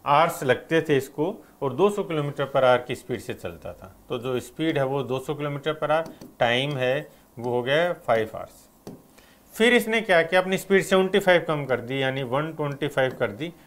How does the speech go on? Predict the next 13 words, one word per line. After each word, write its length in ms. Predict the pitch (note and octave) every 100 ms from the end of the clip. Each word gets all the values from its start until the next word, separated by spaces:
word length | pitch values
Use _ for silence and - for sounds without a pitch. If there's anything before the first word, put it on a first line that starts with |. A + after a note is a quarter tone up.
| _ _
तो 80 | D3
इसका 260 | C3 - C3+
टाइम 320 | - A#2 B2
लग 180 | A#2 G2+
गया 200 | C#3 F3+ - _ _ A#2+
एट 220 | A2+ G#2+
आवर्स। 320 | E2+ - - _ _ _ _ _ - -
ठीक 140 | - B2
है 60 |
ना, 140 | F#3 C#3+ -
हो 80 | G#2+
गया 100 | F3+
सेटिस्फाई। 440 | F#3 F3 - D#3+